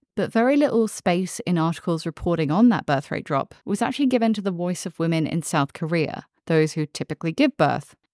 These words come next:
and that had the effect of implicitly blaming women for the declining birth rate. So we looked at a B B C article which took a different tact. Many policymakers have been accused of not listening to the needs of young people,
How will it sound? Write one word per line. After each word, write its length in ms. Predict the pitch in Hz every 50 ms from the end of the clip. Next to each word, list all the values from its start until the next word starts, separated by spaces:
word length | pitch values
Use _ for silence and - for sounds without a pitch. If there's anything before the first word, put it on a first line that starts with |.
| _ -
and 160 | 190 202 226
that 120 | 262 269
had 120 | 262 285 240
the 120 | 294 233
effect 320 | 220 - 196 175 - - -
of 60 | -
implicitly 580 | 185 180 175 - - 202 202 - - - - 170
blaming 540 | 156 - 180 175 185 214 262 247 220 190 175
women 400 | 165 151 151 147 135 - 160 160
for 140 | - - 190
the 100 | 156 175
declining 540 | 160 - - - - 180 160 156 156 151 143
birth 320 | 156 151 156 160 - -
rate. 260 | 65 64 - - - - _ _ _ _ _ _ _ _ _ _ _ _ _ _
So 200 | - - 254 226
we 120 | 233 277 320
looked 200 | 330 - 269 277
at 100 | 269 -
a 40 |
B 180 | - - 226 226
B 80 | 220 208
C 240 | 196 - 208 196
article 400 | 180 165 170 170 - - 175 156
which 160 | - - - -
took 160 | - 208 -
a 60 | 196
different 400 | - - 175 - - 147 - -
tact. 440 | - 151 127 - - - - - - _ _ _ _ _ _ _ _
Many 340 | 190 196 214 220 247 285 294
policymakers 960 | - - - 214 202 202 - - 180 175 156 151 - - 147 127 135 - -
have 140 | - 175 -
been 140 | 196 214
accused 480 | 233 233 - - 202 190 185 175 - -
of 80 | 170 170
not 280 | 185 196 208 - -
listening 400 | - 180 - - - 170 160 165 156
to 80 | -
the 100 | - 170
needs 320 | 165 160 156 156 156 - -
of 80 | 151
young 220 | 160 175 180 180 160
people, 540 | - 160 139 143 - 147 147 143 143 170